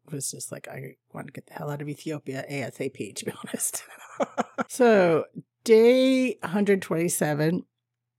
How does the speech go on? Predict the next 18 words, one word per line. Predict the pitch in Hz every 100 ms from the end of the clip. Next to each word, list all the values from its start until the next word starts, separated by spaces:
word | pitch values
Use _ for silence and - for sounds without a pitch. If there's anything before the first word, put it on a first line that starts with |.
| _ _ _ _ _ _ _ _
we | - 170
went | 190
to | 208
try | 214
and | 175
get | 160 -
bus | 175 -
tickets | 180 156 160 160 - - - _ _ -
to | - 147 139 139 - _ _ _ -
a | 135
town | - 170 160 151
near | 151 165 160 165 160 139 -
Lalibela, | 147 139 131 139 175 139 113
but | 170 208 175 -
instead | 214 208 247
of | 262 247
Casey | 254 247 247 226 185 170 - - _ _ _ _ _ _ _
going | 214 190 185 180 -